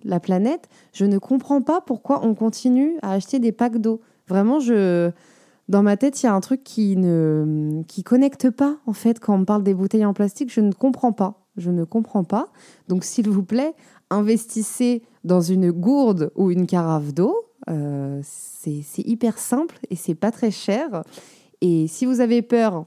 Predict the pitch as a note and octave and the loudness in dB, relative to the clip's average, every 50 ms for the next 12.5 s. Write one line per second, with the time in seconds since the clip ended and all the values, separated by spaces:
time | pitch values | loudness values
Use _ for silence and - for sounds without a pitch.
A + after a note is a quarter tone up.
0 | _ _ - - - - G#3 G3+ - - B3 A#3 A#3 A3+ G3+ - - G#3+ F#3+ F3 | _ _ -20 -10 -6 -4 -4 -2 -2 -2 -2 0 0 -2 -2 -2 -2 -2 -2 -2
1 | D3+ C#3+ - - D3 D3 F3+ F#3+ F#3+ F#3+ - F3 D#3 D3+ D3+ - - F3 E3+ E3+ | -2 -4 -6 -8 -4 -2 0 0 0 -2 -4 -4 -4 -4 -4 -4 -4 -4 -4 -4
2 | E3 - - F#3 F3 - _ - D3 D3+ D3+ D3+ E3 F#3 C4+ F#4 - - - _ | -6 -4 -4 -4 -4 -6 _ -6 -2 0 2 2 2 0 0 -2 -6 -14 -20 _
3 | _ _ _ - E3 E3 D#3+ F3+ E3 - F3+ E3+ F3 E3+ - A#3+ A3+ B3 B3+ B3 | _ _ _ -4 -4 -2 -2 -4 -6 -6 -2 -2 -2 -2 -2 -2 0 2 2 2
4 | A3+ A3 A3+ - A#3 G3 - - - A#3+ A3+ G#3 F3+ F#3 F#3 F3+ - F#3 F3 E3 | 0 0 -2 -4 -6 -6 -4 -4 -2 0 0 2 2 0 -2 0 0 0 0 0
5 | E3 E3 E3 E3+ E3 - - G#3+ G3+ F#3 F#3+ F3+ - G#3 G3+ F#3 F#3+ F#3 F3+ G#3 | 0 -2 -2 -4 -2 -2 0 0 0 0 -4 -4 -2 -2 -2 -2 -2 -2 0 0
6 | G#3 G3+ F#3 F3 E3+ E3 D#3+ D#3+ D#3+ D#3+ E3 F3+ F3+ F3+ - - G3 F#3 F3+ - | 0 0 0 0 0 0 0 -2 -2 -2 -2 -2 -4 -4 -2 -4 -4 -4 -2 -2
7 | G3+ G#3+ A#3+ C4+ C4+ - - - _ _ - - - - A3 G#3+ G#3 G#3 G#3 F#3+ | -2 0 0 -2 -4 -8 -16 -20 _ _ -20 -12 -4 0 0 2 2 2 2 0
8 | F#3 G3+ F3+ F#3 F#3 - - - G#3 F#3+ F#3 F#3+ G3 G3+ A3+ C#4 C4+ - - _ | 0 -2 -2 -4 -6 -8 -6 -6 -4 -2 0 0 0 0 0 0 -2 -6 -14 _
9 | _ _ _ _ _ - - - - A3 G#3+ G#3+ G#3+ G#3+ F3+ F3+ F3 - G#3 G#3 | _ _ _ _ _ -20 -12 -4 -2 0 0 2 0 0 -2 -2 -4 -4 -4 -4
10 | G3+ F#3 F3 F3 G3 G3+ G3 - - F3+ D#3+ D3+ D3+ - - F3+ F3+ F#3 F#3+ F#3 | -2 -2 -2 -2 -2 -2 -2 -4 -4 -4 -2 -4 -2 -2 -2 -2 0 0 0 -2
11 | F3 F3 E3+ F#3+ G3 G3 F#3+ - - D#3+ D#3+ D#3 D#3 D#3+ D#3+ D#3+ - - - G#3 | -2 -2 0 0 2 2 0 0 -2 -2 -2 -2 -2 -2 -4 -6 -6 -4 -4 -4
12 | F#3+ - - - G3+ D4 G4 - - | -4 -2 -2 -2 -2 -2 -2 -2 -4